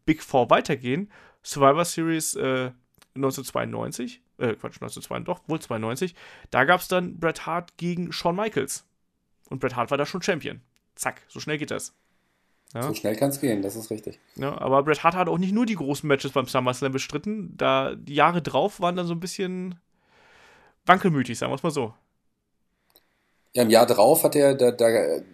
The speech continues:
Speaker 2: im Jahr drauf, dreiundneunzig, gab's, da gab's eine kleine Vorgeschichte zu dem Kampf, die kommt, die wir kurz eingehen. Da gab's den ersten King of the Ring, zumindest als Pay-Per-View damals.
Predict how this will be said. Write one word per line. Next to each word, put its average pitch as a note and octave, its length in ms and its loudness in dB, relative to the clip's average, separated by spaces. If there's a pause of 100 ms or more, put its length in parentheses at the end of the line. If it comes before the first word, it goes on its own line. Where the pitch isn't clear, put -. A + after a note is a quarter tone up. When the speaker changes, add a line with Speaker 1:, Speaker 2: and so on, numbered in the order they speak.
(320)
Speaker 2:
im G#2 160 -2
Jahr A#2 140 4
drauf, A#2+ 260 2
dreiundneunzig, A#2+ 500 2
gab's, - 440 -2
da - 100 -2
gab's - 180 -4
eine B2 120 4
kleine A#2+ 120 4
Vorgeschichte E3+ 380 4
zu - 100 -2
dem D3+ 120 2
Kampf, D3+ 240 0
die B2 100 -4
kommt, A2 220 -4
die A#2 40 -2
wir A#2 140 -2
kurz A#2+ 160 -2
eingehen. C#3 240 2
Da B2 80 6
gab's B2+ 160 4
den B2+ 140 2
ersten C#3 400 0
King F3 180 2
of D3+ 80 6
the - 80 0
Ring, C#3+ 240 4
zumindest C3 280 0
als A2 160 -2
Pay-Per-View A#2 500 0
damals. A2 400 2